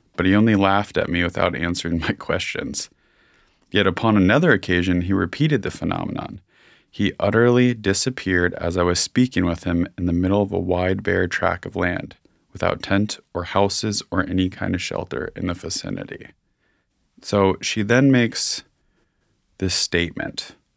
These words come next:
before sharing her own personal tale of tulpic creation.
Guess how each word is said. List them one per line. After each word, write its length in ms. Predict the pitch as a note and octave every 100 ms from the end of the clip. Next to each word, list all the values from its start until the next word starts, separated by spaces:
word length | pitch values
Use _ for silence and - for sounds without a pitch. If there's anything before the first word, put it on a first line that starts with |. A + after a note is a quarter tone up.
| _
before 480 | F2+ - G2 F#2+ E2
sharing 720 | - G2 F2+ E2+ E2+ E2+ F2 _ _ _
her 320 | - - - -
own 240 | F2 E2
personal 640 | - - G2+ - - - -
tale 520 | - - - - - _ _ _ _ _ _ -
of 320 | E2 - -
tulpic 480 | - F#2 F2+ F2 - -
creation. 760 | - - - - - - -